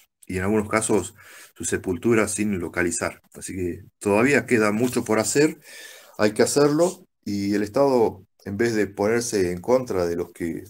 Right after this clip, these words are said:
somos críticos de ellos, debieran ser más democráticos y, y poner a disposición de, de todos los investigadores de cada localidad las herramientas necesarias para llevar adelante la localización de los restos, el estudio de los restos que se pueden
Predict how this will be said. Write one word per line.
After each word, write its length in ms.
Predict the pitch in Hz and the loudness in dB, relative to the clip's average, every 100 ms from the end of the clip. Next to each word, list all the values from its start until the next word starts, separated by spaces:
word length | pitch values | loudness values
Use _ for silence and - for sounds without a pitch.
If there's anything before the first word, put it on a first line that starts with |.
| _ | _
somos 360 | - 113 104 98 | -10 -6 -6 -6
críticos 520 | 113 123 120 95 90 | -4 -4 -4 -4 0
de 140 | 107 | 2
ellos, 460 | 123 131 104 95 - _ - - _ | 2 2 -2 -6 -16 _ -20 -20 _
debieran 560 | - 90 101 104 104 95 | -8 -4 0 2 2 0
ser 220 | 107 101 | 0 2
más 220 | 104 113 | 0 2
democráticos 960 | 110 104 98 110 120 127 135 120 - - | 2 0 0 -2 -2 -4 -2 -2 -4 -10
y, 500 | 98 85 82 - - | -8 -6 -8 -10 -16
y 60 | |
poner 480 | 98 98 101 101 92 - | -10 -4 -2 -2 -2 -6
a 40 | |
disposición 880 | 92 87 92 90 87 104 110 101 95 95 _ _ _ | -6 -6 -8 -6 -6 -2 -2 -2 -10 -16 _ _ _
de, 240 | 85 82 _ | -12 -12 _
de 140 | 95 | -12
todos 240 | 87 104 101 | -8 -2 -2
los 80 | 98 | -2
investigadores 580 | 90 - 95 104 104 | -4 -4 0 2 2
de 80 | 92 | 0
cada 220 | 98 104 | 2 4
localidad 500 | 104 98 95 98 113 | 4 2 2 4 4
las 140 | 107 95 | 4 2
herramientas 460 | 92 98 110 104 | -2 -4 -4 -4
necesarias 640 | 98 90 - 104 131 123 - - - - - _ _ | -6 -4 0 2 2 0 -2 -14 -20 -20 -20 _ _
para 300 | - 90 85 - _ | 0 2 2 -2 _
llevar 300 | 98 101 107 | 0 6 8
adelante 520 | 101 104 113 - 95 | 8 6 0 -2 0
la 120 | 92 | 2
localización 600 | 85 - 90 87 - 104 | 0 -2 -6 -4 -6 -4
de 60 | 95 | -2
los 180 | 90 101 | -2 0
restos, 540 | 117 110 - 90 82 | -2 -2 -4 -4 -4
el 120 | 85 | -8
estudio 720 | 85 101 101 92 85 80 78 - | -10 -4 -2 0 -2 -4 -12 -16
de 160 | - | -12
los 140 | 87 82 | -10 -6
restos 300 | 95 95 87 | -6 -6 -8
que 120 | 80 | -8
se 140 | - | -12
pueden 420 | 82 98 95 87 | -10 -4 -2 -2